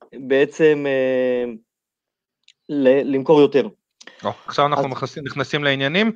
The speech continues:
Speaker 2: אגב, אני רואה שהקהל מאוד מאוד שקט. אה, א', זה משדר לי דבר אחד, ש-,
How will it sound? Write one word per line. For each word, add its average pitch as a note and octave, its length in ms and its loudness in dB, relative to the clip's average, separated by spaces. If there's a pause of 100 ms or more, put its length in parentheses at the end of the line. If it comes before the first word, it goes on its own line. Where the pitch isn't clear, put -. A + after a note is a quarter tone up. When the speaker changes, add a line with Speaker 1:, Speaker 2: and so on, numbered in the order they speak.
(260)
Speaker 2:
אגב, D#3+ 260 2
אני D3 140 2
רואה D3 180 4
שהקהל D#3 460 2
מאוד D3+ 260 0
מאוד D#3 240 -2
שקט. F3 540 0 (440)
אה, C3 420 -2
א', D#3+ 300 2
זה C#3 160 -6
משדר C#3+ 340 0
לי D3 100 0
דבר C#3 320 0
אחד, E3+ 280 0
ש-, - 120 -8